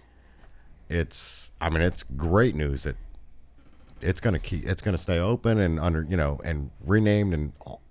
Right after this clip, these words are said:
sounds like a whole new attitude, whole new atmosphere.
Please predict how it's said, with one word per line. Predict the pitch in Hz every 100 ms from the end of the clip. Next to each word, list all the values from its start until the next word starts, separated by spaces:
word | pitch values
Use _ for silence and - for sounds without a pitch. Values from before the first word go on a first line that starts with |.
| - -
sounds | - 123 147
like | 110
a |
whole | - 117
new | 113 92
attitude, | 95 95 98 110 107 98 - - -
whole | 95 85
new | 80
atmosphere. | 101 107 113 - 113 107 95